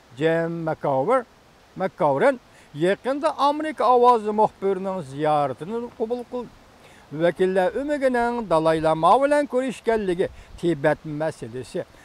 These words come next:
ve Amerika Cungo münasebetinin kelgisi doğrusu da köz karışını koyup öttü. Muhbir, siz yakında Avam Palatası asallıklarının daisi Nancy Pelosi hanım yetekçilik idi ki,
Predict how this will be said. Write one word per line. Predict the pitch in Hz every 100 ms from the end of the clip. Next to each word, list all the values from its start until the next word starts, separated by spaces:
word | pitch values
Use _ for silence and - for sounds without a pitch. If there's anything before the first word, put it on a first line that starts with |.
| -
ve | 160 -
Amerika | 170 180 208 196 196
Cungo | 185 285 285 311
münasebetinin | 285 262 254 - 220 208 202 202 -
kelgisi | 156 135 131 147 202
doğrusu | 220 220 214 214
da | 208 220 208 _ - -
köz | 277 277 -
karışını | 139 131 - 120 117 135 135 _
koyup | - 110 - -
öttü. | - _ - _ _ _ _ _ _ _ _ - _ _ _ _ _ - _
Muhbir, | 156 147 - 147 - - -
siz | - 190
yakında | 190 208 220 254 285
Avam | 220 254 285 294
Palatası | 247 269 311 - 247 214 185 160 113 - - - - - - - -
asallıklarının | 175 - 202 254 277 294 285 294 302 254
daisi | 240 247 220 - 165
Nancy | 175 285 294 254 254
Pelosi | - 214 214 202 196
hanım | 185 175 165 165 165
yetekçilik | 147 147 107 127 120 165
idi | 220
ki, | 220